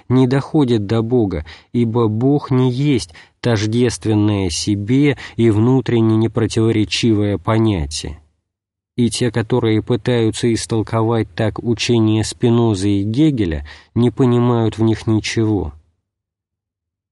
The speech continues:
Целостный религиозный акт не может и не должен исключать мысль, но он не может состояться,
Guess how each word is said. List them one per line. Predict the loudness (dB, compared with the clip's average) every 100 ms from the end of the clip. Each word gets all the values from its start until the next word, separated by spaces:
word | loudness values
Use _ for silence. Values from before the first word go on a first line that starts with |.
| _ _
Целостный | -10 -2 0 2 0 0 0 2
религиозный | 2 0 0 0 2 0 0 -2 -2
акт | -2 -2 -4 -18 -20 -4
не | 2 4
может | 4 4 2 0 -2 0
и | 0
не | 2 0 0
должен | 0 2 0 -2 -4
исключать | -4 -4 -4 -2 -4 -2
мысль, | 0 2 0 -2 -8 -12 -18 _ _ _ _
но | 2 2
он | 2 2
не | 2
может | 2 0 -2
состояться, | -4 -6 -6 -2 0 2 0 0 -4 -8